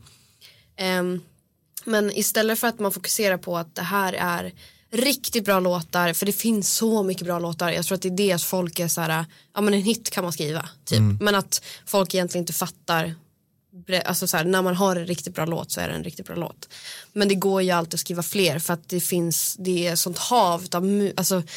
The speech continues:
Speaker 1: musiker, låtskrivare, producenter. Det har blivit så mycket mer lättillgängligt.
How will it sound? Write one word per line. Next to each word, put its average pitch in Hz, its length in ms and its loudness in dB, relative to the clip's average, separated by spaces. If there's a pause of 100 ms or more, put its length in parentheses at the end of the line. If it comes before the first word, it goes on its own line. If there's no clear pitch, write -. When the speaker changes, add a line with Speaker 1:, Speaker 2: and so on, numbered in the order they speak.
(160)
Speaker 1:
musiker, 233 840 2
låtskrivare, 208 840 0
producenter. 202 680 0
Det 196 60 2
har 196 80 4
blivit 196 200 0
så 208 180 0
mycket 196 260 -2
mer 185 140 0
lättillgängligt. 202 1040 -2